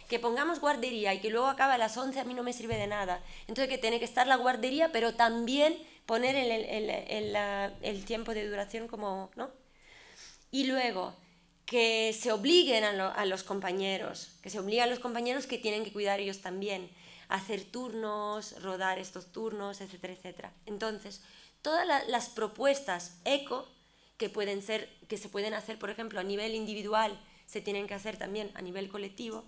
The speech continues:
Entonces, como por ejemplo, pensar colectivamente que no podemos consumir de esta forma, entonces, ¿cómo consumimos de forma diferente? Pero que también se tienen siempre que acompañar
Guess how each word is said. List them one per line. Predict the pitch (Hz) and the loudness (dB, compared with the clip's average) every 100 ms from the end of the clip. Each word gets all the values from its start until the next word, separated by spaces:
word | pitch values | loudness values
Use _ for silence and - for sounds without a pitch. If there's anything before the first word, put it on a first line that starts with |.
| - - - | -20 -20 -12
Entonces, | 185 196 185 190 - - - | -10 -10 -12 -14 -16 -20 -8
como | 196 190 | -6 -4
por | 196 | -4
ejemplo, | 190 190 208 196 185 180 - - - - _ _ _ _ _ _ _ - | -4 -4 -4 -4 -8 -10 -16 -20 -20 -20 _ _ _ _ _ _ _ -6
pensar | 208 196 226 233 - | -4 0 2 2 0
colectivamente | 226 214 214 208 202 214 220 202 185 - | -4 -4 -4 -6 -4 -4 -4 -6 -10 -8
que | 196 | -6
no | 196 | -4
podemos | 196 196 202 | -4 -4 -6
consumir | 202 190 196 208 | -8 -10 -8 -8
de | 180 | -8
esta | 196 196 | -8 -10
forma, | 196 214 202 | -8 -8 -6
entonces, | 202 208 202 | -6 -8 -8
¿cómo | - 240 262 | -6 -4 -4
consumimos | 247 220 208 208 196 | -6 -6 -6 -6 -6
de | |
forma | 196 190 185 | -6 -8 -8
diferente? | 185 175 170 196 - - - - - _ - | -10 -12 -12 -14 -18 -20 -20 -20 -20 _ 0
Pero | 277 277 | 2 4
que | 269 | 2
también | 262 269 285 302 311 - - | 0 0 0 0 -4 -12 -10
se | - 220 | -4 -2
tienen | 240 285 233 | 0 0 0
siempre | 214 - 294 294 269 | -2 -2 -2 0 -2
que | 220 | 0
acompañar | 214 220 214 208 226 262 | -2 -2 -4 -2 -2 -2